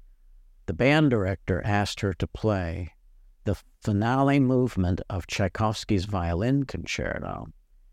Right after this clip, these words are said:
i-, in a band transcription at the biggest, um, most noteworthy band and orchestra conference in the country, in Chicago, the Midwest. And, um,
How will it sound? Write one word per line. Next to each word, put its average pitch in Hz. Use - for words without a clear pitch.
i-, 107
in 107
a 101
band 117
transcription 110
at 101
the 95
biggest, 117
um, 95
most 101
noteworthy 110
band 120
and 107
orchestra 107
conference 95
in 107
the 95
country, -
in 98
Chicago, 92
the 85
Midwest. 101
And, 101
um, 87